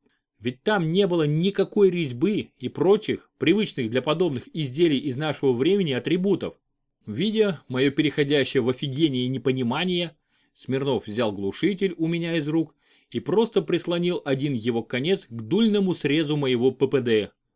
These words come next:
И глушитель встал туда, как влитой, будто прилип.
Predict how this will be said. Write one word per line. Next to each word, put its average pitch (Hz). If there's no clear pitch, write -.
И 117
глушитель 147
встал 180
туда, 143
как 156
влитой, 147
будто 131
прилип. 202